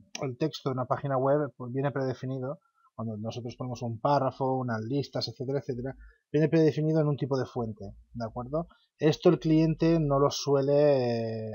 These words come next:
asimilar del todo bien, porque siempre te dicen, "Es que a mí me gustaría poner este estilo, me gustaría poner esta otra fuente", etcétera, etcétera, etcétera. Así que tenemos una, hoy lo que vamos a ver son las fuentes dentro de C S S tres.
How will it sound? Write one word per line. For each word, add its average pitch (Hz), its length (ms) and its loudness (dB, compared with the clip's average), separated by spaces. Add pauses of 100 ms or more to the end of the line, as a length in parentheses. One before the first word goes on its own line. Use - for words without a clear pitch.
asimilar 123 460 -4
del 127 160 -4
todo 120 220 -4
bien, 151 240 2
porque 110 180 -8 (320)
siempre 131 300 -6
te 127 80 -4
dicen, 127 360 -2 (360)
"Es 131 100 -6
que 175 80 2
a - 20 6
mí 165 60 6
me 170 80 6
gustaría 160 360 4
poner 151 240 2
este 135 120 -8
estilo, 165 400 4
me 147 80 0
gustaría 135 360 -2
poner 135 200 -4
esta - 160 -4
otra 127 200 -6
fuente", 151 360 -4
etcétera, 110 380 -10
etcétera, - 280 -20
etcétera. - 200 -20 (640)
Así 147 400 0
que 185 240 4 (480)
tenemos 147 340 -2
una, 131 400 0
hoy 151 200 2
lo 156 100 4
que 139 60 0
vamos 135 240 -2
a 143 60 2
ver 175 120 4
son 180 220 2
las 123 180 0
fuentes 175 480 2
dentro 147 280 0
de 123 120 2
C 139 120 -4
S 127 140 -6
S 117 200 -6
tres. 104 260 -16